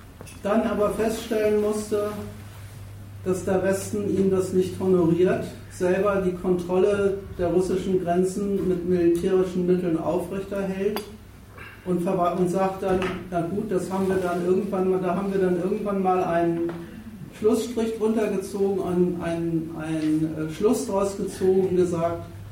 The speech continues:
dann müssen wir das genauso machen. Das ist eine ganz interessante Einlassung,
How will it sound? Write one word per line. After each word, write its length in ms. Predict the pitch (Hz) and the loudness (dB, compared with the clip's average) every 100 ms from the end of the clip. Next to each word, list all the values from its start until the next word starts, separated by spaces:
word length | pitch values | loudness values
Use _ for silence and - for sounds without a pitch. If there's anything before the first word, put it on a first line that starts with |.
| - | -2
dann 260 | 190 202 | 2 4
müssen 300 | 190 - 185 | 4 4 2
wir 80 | 175 | 0
das 320 | 170 160 - - - | 0 -2 -4 -12 -4
genauso 460 | 175 165 151 147 143 | 0 2 2 0 -2
machen. 460 | 135 127 - - - - - - - - - - - - - | -2 -4 -6 -12 -14 -16 -18 -18 -20 -18 -20 -20 -20 -16 -2
Das 120 | 180 | 0
ist 60 | 202 | 0
eine 220 | 208 226 | 0 2
ganz 240 | 226 247 | 4 2
interessante 680 | 220 - 233 - 220 220 220 | 2 -2 -2 -2 0 0 0
Einlassung, 880 | 175 214 226 175 165 160 143 135 - | 0 2 4 4 2 0 -2 -2 -4